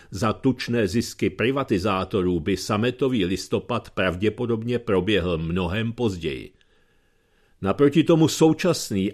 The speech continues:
abnormalizační režim se naopak rychle vyvíjí směrem k utužování a přitvrzování sankcí s podporou udavačských iniciativ a elektronických koniášů.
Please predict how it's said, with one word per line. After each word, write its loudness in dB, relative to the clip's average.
abnormalizační 2
režim 0
se 2
naopak 0
rychle 2
vyvíjí 0
směrem 0
k -8
utužování 2
a 4
přitvrzování 0
sankcí -4
s -12
podporou 2
udavačských -2
iniciativ 0
a -4
elektronických -2
koniášů. -2